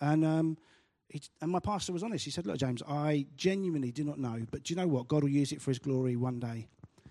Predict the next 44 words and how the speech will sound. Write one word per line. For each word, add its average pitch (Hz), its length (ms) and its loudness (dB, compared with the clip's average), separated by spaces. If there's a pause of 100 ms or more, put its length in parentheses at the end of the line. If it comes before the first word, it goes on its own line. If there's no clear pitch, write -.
(260)
And 131 100 -6
do 180 80 -4
you 190 60 -4
know 196 100 -2
how 190 100 0
many 190 160 0
times 127 460 -2
I've 117 100 -8
sat - 240 -8
down 117 400 -2 (640)
and 131 80 -6
I've 127 120 -8
had 147 140 -4
young 147 180 -2
people 147 220 0
come 160 240 0
to 135 140 -8
me 120 80 -6
and 117 100 -6
they've 120 100 -10
disclosed 139 500 -6
information, 135 680 -6 (400)
and - 100 0
I 151 60 2
can 147 180 -4
turn 190 360 -2
to - 100 -10
them 113 240 -10 (340)
with 160 180 0
a 160 40 -6
hundred 226 640 -4
percent 196 360 -4 (100)
authenticity 151 880 -4 (360)
and 135 140 -2
say, 131 300 -2 (100)
"I 135 80 -6
don't 196 220 -2
know 240 100 0
what 190 140 0
you're 170 180 2
going 120 260 -6
through, 113 420 -12 (540)
but 123 120 -4
I 110 80 -8